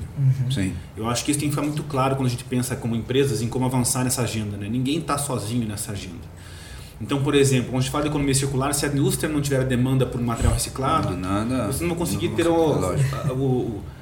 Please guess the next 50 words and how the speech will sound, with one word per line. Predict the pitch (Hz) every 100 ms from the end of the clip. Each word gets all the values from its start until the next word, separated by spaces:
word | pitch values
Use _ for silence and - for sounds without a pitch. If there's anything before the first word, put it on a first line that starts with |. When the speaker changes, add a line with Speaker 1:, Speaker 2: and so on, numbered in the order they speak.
| - -
Speaker 3:
esse, | 123 -
esse | 135 135
benefício | 160 151 156 165
de |
conseguir | 156 160 - 170
fazer | 151 160
rodar | 143 160 147 147
essa | 147
cadeia. | 156 135 131
Então, | 127 160
a |
gente | 165
Speaker 2:
Sem | 101
Speaker 3:
tem | 101
Speaker 2:
dúvida. | 92
Speaker 3:
que | 101
realmente, | 160 151 147 131 - - -
em | 135
algum | 143
momento, | 147 143 147 147
é, | 123 117 104 87 - -
tem | 143
que | -
ter | 147
esses | 139 127 123
elos | 131 135 - - -
criados | 127 123 131 117
realmente | 123 117 117
pra | - 117
gente | 120
conseguir | 127 120 123
avançar. | 123 123 110
Acho | 104
que | -
sim, | -
Speaker 2:
Não, | 101 98
Speaker 3:
esse |
é | 90
um |
Speaker 2:
isso | - 107
é |
Speaker 3:
ponto | 98
Speaker 2:
muito, | 92
Speaker 3:
bastante | 101 95
Speaker 2:
é | 95
Speaker 3:
bom. |
Speaker 2:
perfeito | 90 113 117 101 85
a |
sua | - 87
colocação. | 85 90 87 82 - 117 101